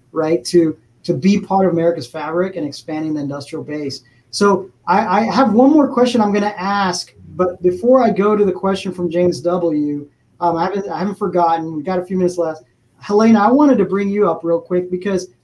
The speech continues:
you bring a really unique perspective. You're seeing from the, the venture side what all this non-dilutive capital, be it from the Army, uh, entrepreneurs that are, you know, in your portfolio,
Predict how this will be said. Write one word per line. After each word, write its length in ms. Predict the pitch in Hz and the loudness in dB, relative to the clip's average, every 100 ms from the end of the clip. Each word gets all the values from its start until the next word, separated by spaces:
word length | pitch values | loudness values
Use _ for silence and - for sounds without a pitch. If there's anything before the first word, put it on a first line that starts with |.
| _ _ 175 | _ _ 0
you 180 | 240 285 | 2 4
bring 200 | 294 254 | 6 6
a 60 | |
really 280 | 214 220 214 | 4 4 4
unique 320 | 190 190 190 | 4 2 0
perspective. 580 | 175 - - 170 - 147 | -6 -6 -4 -4 -4 -4
You're 140 | 180 | -2
seeing 420 | 185 - 240 240 226 | -2 -2 -2 -2 -4
from 300 | 196 185 175 | -4 0 0
the, 220 | 160 - _ - | 0 -4 _ -4
the 140 | 175 | -2
venture 380 | 202 269 277 220 | 2 2 2 -2
side 560 | - 170 151 147 147 - _ _ | -4 -6 -6 -6 -8 -10 _ _
what 220 | - 190 - | 0 0 2
all 200 | 202 254 | 4 4
this 220 | 262 233 | 4 2
non-dilutive 580 | 220 226 208 208 196 - | 2 2 2 2 0 0
capital, 400 | 190 190 175 165 | -2 0 -2 0
be 120 | 185 | -2
it 100 | - | -2
from 200 | 165 156 | -8 -8
the 80 | - | -6
Army, 600 | 190 226 226 226 226 - _ _ 170 | -2 4 6 6 2 -2 _ _ -6
uh, 60 | |
entrepreneurs 760 | 180 214 220 214 202 208 208 190 | -2 -2 -4 -8 -6 -2 -2 0
that 140 | 175 | -2
are, 180 | 175 - | -2 -6
you 140 | 180 | -4
know, 100 | 170 | -2
in 140 | 165 190 | 0 -2
your 160 | 185 | -2
portfolio, 840 | - 180 180 190 185 185 185 180 | -2 -4 -2 0 2 2 2 0